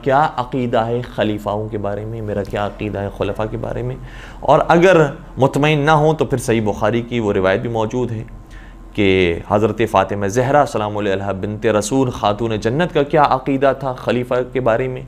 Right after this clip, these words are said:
क्या ये जुमला सही बुखारी के अंदर मौजूद नहीं है और मुतअद्दिद मकामात पर मौजूद है कि फ़ग़ज़िबत फ़ातिमा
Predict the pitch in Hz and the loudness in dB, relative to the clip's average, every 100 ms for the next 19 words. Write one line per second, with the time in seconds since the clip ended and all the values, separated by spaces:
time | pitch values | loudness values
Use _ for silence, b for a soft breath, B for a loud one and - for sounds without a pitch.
0 | B B B B B B B - 110 110 | B B B B B B B 2 4 6
1 | 107 107 113 120 117 117 107 98 104 110 | 2 0 2 2 2 -2 0 0 0 0
2 | 110 110 107 104 107 113 156 175 123 107 | -2 -4 -2 -2 -2 -4 -2 -2 -2 0
3 | - 110 151 131 110 113 151 156 135 120 | 2 2 0 -2 -2 -2 0 -2 -2 0
4 | 131 123 139 131 123 107 98 165 180 160 | 0 0 -2 -4 -2 0 2 4 4 2
5 | - - 151 143 131 147 | 0 0 2 4 2 -2